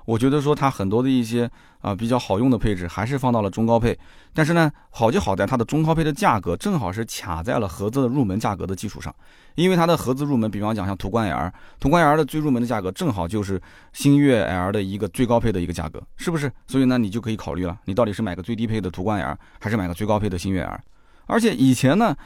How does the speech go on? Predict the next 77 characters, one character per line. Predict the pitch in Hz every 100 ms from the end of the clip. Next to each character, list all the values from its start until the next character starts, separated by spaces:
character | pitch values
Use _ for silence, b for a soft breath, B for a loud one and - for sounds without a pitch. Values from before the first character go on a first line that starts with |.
| B
很 | - 131
多 | 151 254
人 | 202 160
不 | 240
买 | 208 104
国 | 120
产 | 143 104
车， | 110 117
最 | -
大 | 175 165
一 | 151
部 | 127
分 | 123
的 | 110
原 | 101 98
因 | 107
是 | 107
什 | 90
么？ | - - b b
就 | -
是 | 247
感 | 175 104
觉 | 120
这 | 202
个 | 151
车 | 165
说 | 160 269
不 | 240
出 | - 320
是 | 285
什 | 123
么 | 110 117 B B B B
地 | 165
方， | 101 -
它 | 180
就 | 269
是 | 185
土， | - - - b b b
不 | -
管 | 160 113
是 |
外 | 127 127
观 | 123 113
还 | 110
是 |
内 | 123 127
饰， | 92 110 - b b
就 | 175
感 | 143
觉 | 113
很 | 165 104
廉 | 92 104
价。 | 160 - - b b
但 | 247
是 | 262
你 | 185
再 | 220
看 | 226
现 | 214 262 247
在 | 262 247
的 | 139
一 | 110
些 | 107 110
国 | 110
产 | 113
车 | 92
的 | 101
设 | 98 95
计 | 82 - -
啊， | 92
不 | -
管 | 143 110
是 | 123 117
摩 | 104 135
卡 | 123
也 | 92
好， | 104 85 -